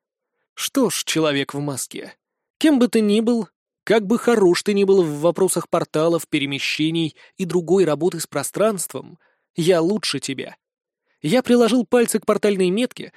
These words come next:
и слегка напитал их собственной маной. Конечно, я не мог заставить работать эту метку, как и любую другую, включённую в эту же сеть, ведь не я её создавал.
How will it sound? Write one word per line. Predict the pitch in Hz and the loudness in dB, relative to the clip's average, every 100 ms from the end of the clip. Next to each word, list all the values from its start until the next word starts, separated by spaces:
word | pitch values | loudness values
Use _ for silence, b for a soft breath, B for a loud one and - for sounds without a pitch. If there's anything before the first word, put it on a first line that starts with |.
| b | b
и | 143 | -8
слегка | - 147 - 214 | -4 -4 -2 -2
напитал | 170 170 196 | -2 0 2
их | 170 | 2
собственной | - 175 - 160 156 | 0 -2 -2 -4 -4
маной. | 156 165 127 120 - _ _ _ _ - | -4 -6 -8 -16 -20 _ _ _ _ -2
Конечно, | 240 302 - | 2 2 2
я | 185 208 | 2 4
не | 196 196 | 2 4
мог | 247 170 | 2 2
заставить | 165 190 165 | 0 2 2
работать | 165 160 175 156 - | 2 0 0 -2 -8
эту | 156 170 | -6 -2
метку, | 190 180 156 | -2 -2 -4
как | 170 156 | -4 -2
и | |
любую | 165 156 175 156 | 0 0 0 0
другую, | 156 175 208 160 | -2 -2 0 0
включённую | - 156 - 180 151 156 | 0 -4 -2 -4 -2 -2
в | 165 | -2
эту | 180 | -2
же | 135 165 | -4 -6
сеть, | - 185 - b b b | -4 -4 -6 b b b
ведь | 143 - | -6 -4
не | 156 156 | -2 0
я | 180 | 2
её | 147 127 165 | 0 0 -2
создавал. | 151 131 156 180 165 | -2 -2 -2 -2 -4